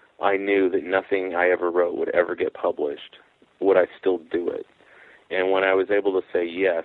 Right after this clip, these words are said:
I would definitely still do it, that's when I think my writing started to get serious. And when I decided I'm gonna do this regardless of whether anyone ever pays attention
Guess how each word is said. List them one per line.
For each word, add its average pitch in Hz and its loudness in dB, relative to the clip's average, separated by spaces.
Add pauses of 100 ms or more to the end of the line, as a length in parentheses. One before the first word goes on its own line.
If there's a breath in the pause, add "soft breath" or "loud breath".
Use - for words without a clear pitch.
(100)
I 87 -4
would 85 -4
definitely 85 -2 (120)
still 78 -4
do 85 -2
it, 78 -6 (440 loud breath)
that's 95 0
when 98 2
I 87 0
think 82 -6 (260)
my 82 -2
writing 82 4 (100)
started - -4
to - -12
get - -8 (140)
serious. 50 -6 (200)
And 82 -4
when 82 0
I 82 2
decided 85 2
I'm 90 -4
gonna 92 2
do 92 0
this 107 4 (560 loud breath)
regardless 92 2 (120)
of 87 -2
whether 90 4
anyone 98 2
ever 87 4
pays 85 -2
attention 82 -6